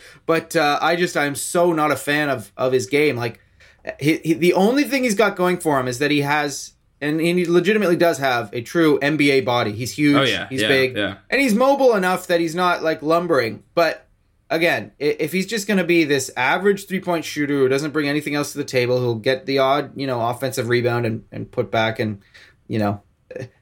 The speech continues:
Speaker 1: then, uh, like, what, what, what, what are we doing? I mean, I know, I know they didn't give up all that much. I mean, they don't care about their second-round picks, and they, they don't care about Kendrick Nunn. But, uh, like, <sighs> I just,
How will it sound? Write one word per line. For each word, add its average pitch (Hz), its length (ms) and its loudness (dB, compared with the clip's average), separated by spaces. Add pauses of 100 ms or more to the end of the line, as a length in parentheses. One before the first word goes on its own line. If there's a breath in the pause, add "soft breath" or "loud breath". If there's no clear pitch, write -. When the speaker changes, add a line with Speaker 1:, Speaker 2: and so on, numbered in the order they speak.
(120)
Speaker 1:
then, 170 400 0 (300)
uh, - 140 -8
like, 170 260 2
what, - 180 0
what, 170 220 0 (180)
what, 180 260 0
what 190 120 4
are - 20 8
we 202 80 6
doing? 202 200 4
I 165 40 0
mean, 185 120 0
I 190 60 0
know, 208 160 2
I - 160 0
know 202 200 2
they 208 80 6
didn't 170 240 0
give 170 120 2
up - 300 -2
all 151 140 0
that 139 160 0
much. 156 240 -2
I 131 40 -6
mean, 131 120 -6
they 147 80 -2
don't 147 140 -6
care 147 100 -2
about 135 180 2
their 127 80 -2
second-round 131 460 -2
picks, - 420 -4
and 120 160 -8
they, 123 160 -2
they 120 280 -2
don't 139 300 -2
care 135 120 2
about 127 180 0
Kendrick 117 300 -4
Nunn. 123 320 -2 (580 soft breath)
But, 127 320 0
uh, 123 340 0 (600)
like, 131 540 0
<sighs> - 960 -18
I 147 120 2
just, - 420 -4